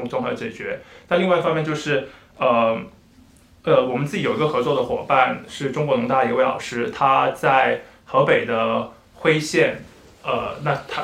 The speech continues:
那个是一个太行山南麓的一个平原，叫侯兆川，那边有一个叫做川中幼儿园，川中是那个地名，而不是四川中，不好意思，川中幼儿园。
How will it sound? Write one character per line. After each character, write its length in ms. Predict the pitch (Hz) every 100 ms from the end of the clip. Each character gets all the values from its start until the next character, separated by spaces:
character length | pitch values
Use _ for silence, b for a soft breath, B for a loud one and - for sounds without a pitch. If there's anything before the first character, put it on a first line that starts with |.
| -
那 180 | 160 160
个 40 |
是 280 | 147 - 156
一 80 | 123
个 100 | 135
太 200 | - 147
行 200 | 120 123
山 380 | 147 135 139 - -
南 320 | 139 107 139
麓 180 | 156 135
的 160 | 123
一 120 | 113 113
个 80 |
平 240 | 107 - 117
原， 180 | 123 117
叫 140 | 113
侯 160 | 120 113
兆 180 | 131
川， 340 | 120 135 135 139 B B -
那 120 | 156
边 120 | 165
有 120 | -
一 60 | 113
个 80 | 131
叫 180 | 139
做 460 | 127 131 123 117 - B -
川 280 | - 156 156
中 220 | 156 147
幼 100 | 156
儿 120 | 123
园， 120 | 117 120
川 220 | 165 165
中 100 | 175
是 160 | -
那 60 | 160
个 80 | 143
地 200 | 180 143
名， 140 | 113
而 80 | 117
不 80 | 123
是 120 | 139
四 180 | 139 135
川 220 | 123 123
中， 160 | 120 123
不 80 |
好 40 | 123
意 120 | 117
思， 100 | 120
川 180 | 131 147
中 160 | 151
幼 120 | 151 139
儿 120 | 117
园。 240 | 117 -